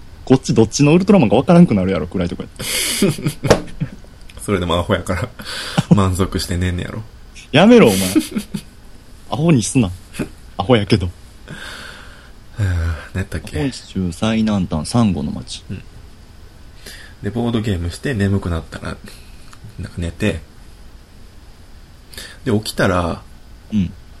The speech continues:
Speaker 2: あのー、そのキャンプ施設に、
Speaker 1: うん。
Speaker 2: 露天風呂ついてんのよ。
Speaker 1: えー！すごっ！
Speaker 2: うん。これね、ちょっとぜひ見てほしい。
Speaker 1: あ、これ、串本キャンプ場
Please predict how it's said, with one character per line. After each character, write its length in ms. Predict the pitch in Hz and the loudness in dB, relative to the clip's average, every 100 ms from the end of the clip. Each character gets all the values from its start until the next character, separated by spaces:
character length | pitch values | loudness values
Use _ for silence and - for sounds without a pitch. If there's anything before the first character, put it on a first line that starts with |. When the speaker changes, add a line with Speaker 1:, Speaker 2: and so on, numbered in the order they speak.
| - - | -14 -6
Speaker 2:
あ 120 | 90 | -4
の 600 | 85 82 80 80 76 - | -4 -4 -4 -6 -6 -10
ー、 180 | - 120 - - - - | -12 -14 -18 -20 -20 -14
そ 100 | 107 | -10
の 40 | |
キ 80 | 120 | -4
ャ 80 | 151 | -4
ン 40 | |
プ 120 | 151 139 | -2 -4
施 160 | - | -4
設 320 | 131 98 90 | -4 -6 -4
に、 340 | 85 90 80 80 - - - - - | -4 -2 -4 -6 -12 -20 -20 -20 -2
Speaker 1:
う 60 | 127 | 0
ん。 140 | 92 - - - | 0 -2 -16 -6
Speaker 2:
露 100 | 107 | -4
天 220 | 123 127 | -2 0
風 80 | 156 | 0
呂 80 | 92 | -2
つ 140 | - | -4
い 40 | |
て 140 | - 82 | -6 -6
ん 60 | |
の 80 | 69 | -6
よ。 40 | 50 - - - - | -10 -14 -20 -20 0
Speaker 1:
え 60 | 175 | 2
ー！ 340 | 240 269 262 - - - - - | 4 4 2 0 -16 -20 -20 -8
す 260 | - 165 | -2 4
ご 320 | 185 226 247 254 | 6 8 8 6
っ！ 40 | |
Speaker 2:
う 40 | - | 0
ん。 200 | 87 87 - - - - - - - - - - - - - - - - | -4 -6 -14 -20 -20 -20 -20 -20 -20 -20 -20 -20 -20 -20 -14 -10 -10 -6
こ 120 | 139 | 0
れ 100 | 135 | 2
ね、 120 | 123 | 2
ち 60 | 107 | 0
ょ 40 | |
っ 40 | 104 | -2
と 60 | |
ぜ 120 | 95 | 0
ひ 120 | 143 98 | 0 0
見 100 | 98 | 0
て 100 | 107 | 0
ほ 120 | 101 | 0
し 220 | 98 - | 0 -4
い。 40 | - - - - - - - | -12 -18 -20 -20 -20 -16 -6
Speaker 1:
あ、 180 | 262 - - - - - - - - | -6 -6 -12 -20 -20 -20 -18 -18 -12
こ 120 | - | -8
れ、 40 | - | -8
串 260 | - - | -8 -2
本 260 | 151 113 104 | 0 2 0
キ 80 | - | -4
ャ 220 | - 127 | 0 2
ン 100 | 123 | 2
プ 100 | 120 | 2
場 340 | 110 110 104 | 4 4 2